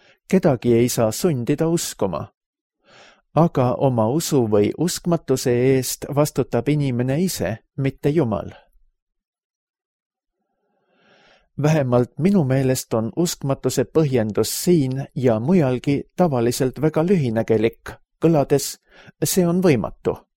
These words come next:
Kes on inimene, et ta ütleb Jumalale:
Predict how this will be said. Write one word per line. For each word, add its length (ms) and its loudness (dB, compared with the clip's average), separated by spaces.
Kes 340 2
on 200 2
inimene, 680 0
et 160 -2
ta 160 2
ütleb 340 -2
Jumalale: 600 2